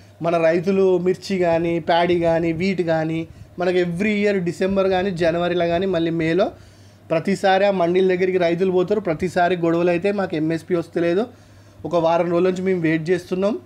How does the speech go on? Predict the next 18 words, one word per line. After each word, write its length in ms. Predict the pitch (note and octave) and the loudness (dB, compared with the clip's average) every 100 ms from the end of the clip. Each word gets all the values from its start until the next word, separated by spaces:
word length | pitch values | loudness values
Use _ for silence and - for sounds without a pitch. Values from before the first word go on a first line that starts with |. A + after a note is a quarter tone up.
| - - - D#3 | -18 -20 -14 -4
మమ్మల్ని 720 | D#3+ F3 F3+ F3 E3+ E3 D#3 | -2 0 0 0 0 -2 0
గవర్నమెంట్ 400 | D#3+ E3+ F#3+ F#3+ | 0 0 0 -2
రిసీవ్ 320 | E3+ D#3+ F#3 F3+ | -4 -4 -2 0
చేసుకుంటలేదు" 600 | E3+ F#3 E3+ E3+ F3 G3 | -2 -4 0 0 2 2
అనేది 220 | G3+ A3 | 2 0
మనం 220 | A3 A3 A#3 | -2 -2 0
చూస్తాం. 340 | A3+ - C3+ - - - - - F#3 | 0 0 -6 -8 -18 -20 -20 -10 -2
ఈ 60 | |
ఈనాంతో 500 | G#3 G#3+ B3+ C4+ B3+ | 0 2 2 0 0
ఇన్-, 320 | B3 A#3 G3+ - | -2 -2 -4 -4
ఇన్-, 200 | F#3+ G#3+ | -4 -2
ఇంటిగ్రేట్ 520 | F#3 G#3 A#3+ A#3+ G#3+ | -2 0 0 -2 0
చేయడం 260 | A3 A3 | 0 0
వల్ల 160 | G#3+ G#3+ | 0 0
ఒక 100 | G3+ | -2
బెనిఫిట్ 380 | F3+ F#3+ G3+ G3+ | -2 -2 -2 -2
ఏమైపోయింది 580 | G3 F#3+ F3+ F#3 F#3 F3 | 0 -2 -2 -2 -2 -2
అంటే 300 | F3+ A#3+ | -2 -4